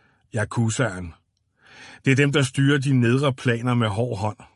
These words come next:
"Du må hellere se at komme af vejen," lyder en venlig kvindestemme ved siden af ham. "Ellers bliver du trampet ned." Fumi ser hurtigt på kvinden i rækken ved siden af ham.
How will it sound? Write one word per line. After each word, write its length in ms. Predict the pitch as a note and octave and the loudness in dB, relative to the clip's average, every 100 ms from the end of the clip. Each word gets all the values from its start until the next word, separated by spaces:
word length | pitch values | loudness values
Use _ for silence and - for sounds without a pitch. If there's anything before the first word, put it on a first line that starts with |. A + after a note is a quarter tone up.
| _ _ _ _ _ _ _ _ _ _ | _ _ _ _ _ _ _ _ _ _
"Du 60 | C#3 | -2
må 80 | C3+ | 0
hellere 200 | F3 A3 | 2 0
se 160 | - | -2
at 60 | G#3 | -2
komme 220 | - G#3 | 0 0
af 80 | G3+ | 0
vejen," 360 | C3+ D3+ E3+ C3+ _ _ - _ _ - | 0 0 -2 -6 _ _ -20 _ _ -4
lyder 220 | C3+ C3+ | 0 2
en 180 | A#2+ A2+ | 2 2
venlig 380 | A#2 B2 C3+ C3 | 2 2 0 -2
kvindestemme 760 | - A#2 A#2 A#2 C3+ A2+ G#2+ | -2 0 0 0 -2 0 -2
ved 80 | A2 | -4
siden 300 | - A#2+ A#2+ | -2 0 0
af 80 | G#2 | 0
ham. 180 | A2 A2 - - | -4 -6 -14 -8
"Ellers 240 | A#2 C#3 C#3+ | -2 -2 0
bliver 120 | A3 | 0
du 100 | G#3+ | 0
trampet 380 | - G3 F3+ F3 | 0 0 2 2
ned." 240 | C#3+ D#3+ - _ _ _ _ _ _ _ _ _ _ _ _ _ | 2 0 -10 _ _ _ _ _ _ _ _ _ _ _ _ _
Fumi 340 | - G#2+ G#2+ G#2+ | -8 -4 -2 -2
ser 200 | - A2+ | -2 -2
hurtigt 380 | G2+ A2 A#2 | 0 0 0
på 80 | A#2+ | -2
kvinden 460 | G#2+ - G#2+ A2+ A#2+ | -4 -4 -2 0 0
i 80 | G#2 | 0
rækken 380 | F#2+ G2+ B2 | -2 -2 -2
ved 60 | A2 | -2
siden 280 | - A2+ A2 | -2 -2 -2
af 100 | F#2 | -2
ham. 220 | G2+ | -4